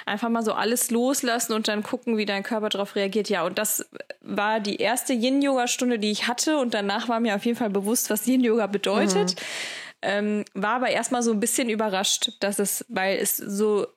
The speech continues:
Speaker 1: das Gegensätzliche von Vinyasa für mich ist oder war,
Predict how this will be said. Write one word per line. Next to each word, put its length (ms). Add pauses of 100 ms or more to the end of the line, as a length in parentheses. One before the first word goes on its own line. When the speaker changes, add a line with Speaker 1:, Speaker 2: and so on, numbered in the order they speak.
(140)
Speaker 1:
das 220
Gegensätzliche 840
von 280
Vinyasa 600
für 160
mich 360 (280)
ist 360
oder 280
war, 320